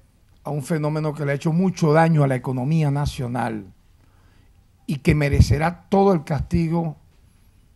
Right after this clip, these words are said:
toda la sanción y toda la persecución, obviamente, penal dentro del marco de la justicia y la ley, como es la especu-, la especulación cam-, cambiaria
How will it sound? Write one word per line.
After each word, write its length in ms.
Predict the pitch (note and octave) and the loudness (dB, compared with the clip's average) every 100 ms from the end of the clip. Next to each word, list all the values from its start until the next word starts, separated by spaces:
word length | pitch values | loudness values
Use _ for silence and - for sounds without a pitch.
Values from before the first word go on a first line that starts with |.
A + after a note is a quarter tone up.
| _ _ | _ _
toda 200 | D#3 D#3+ | 2 2
la 120 | D3+ | 2
sanción 760 | - C#3 B2+ D3+ D3+ D3+ D#3 F#3 _ _ _ _ _ _ | 0 -4 -4 -2 0 0 -4 -12 _ _ _ _ _ _
y 120 | B2 | -12
toda 220 | A2+ D3+ D#3+ | -8 -4 -2
la 160 | D#3+ | -2
persecución, 800 | D3+ - C#3 - C3 - C#3 D3 - | -4 -4 -8 -10 -12 -8 -6 -8 -10
obviamente, 540 | C#3 C#3+ C#3 C3+ C#3+ | -10 -8 -10 -10 -12
penal 380 | - B2+ B2 C#3+ | -8 -6 -6 -6
dentro 240 | C3 A#2+ | -10 -10
del 80 | A#2 | -8
marco 260 | C3 C3 A#2 | -8 -8 -10
de 80 | |
la 80 | A2+ | -10
justicia 400 | G#2 - G#2+ - | -12 -14 -16 -14
y 20 | |
la 100 | G#2+ G#2+ | -12 -12
ley, 260 | A2 A2 - _ _ _ _ _ _ _ | -12 -14 -18 _ _ _ _ _ _ _
como 360 | F3 F3 E3 | 4 6 6
es 120 | G3+ | 6
la 240 | F#3+ F3 - | 6 4 2
especu-, 360 | - D#3 C#3 - _ _ | -2 0 -6 -8 _ _
la 140 | D#3 | -2
especulación 680 | C3 - C#3 D#3 C3 E3+ E3 | -2 -2 -4 -4 -2 -2 -2
cam-, 380 | E3+ C#3+ C3 C#3+ - | -2 -2 -2 -6 -10
cambiaria 800 | - C3 C3+ D3 D3+ D3+ D#3+ E3 | -6 -4 -2 -2 -2 -2 -2 -4